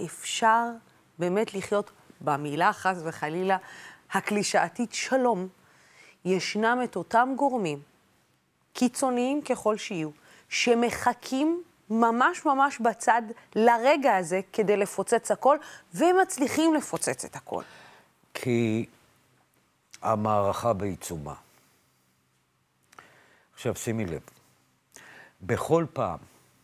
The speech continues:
Speaker 2: במהלך השנים האחרונות, שהתחיל מהלך חברתי מרשים או משנה מצב, התחיל מהלך מקביל נגדו.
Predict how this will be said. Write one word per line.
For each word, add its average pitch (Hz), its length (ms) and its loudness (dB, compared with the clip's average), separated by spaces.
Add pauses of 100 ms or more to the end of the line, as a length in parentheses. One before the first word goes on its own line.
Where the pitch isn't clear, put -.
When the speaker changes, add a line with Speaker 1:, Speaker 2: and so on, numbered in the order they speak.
(340)
Speaker 2:
במהלך 101 580 -2
השנים 101 400 -8
האחרונות, 87 640 -12 (1080)
שהתחיל 147 680 -2
מהלך 131 400 0
חברתי 113 640 -4 (1120)
מרשים 104 720 -2 (480)
או 101 300 0
משנה 117 600 -2
מצב, 110 580 -4 (1400)
התחיל 165 260 2
מהלך 170 420 4
מקביל 165 420 0
נגדו. 135 380 -2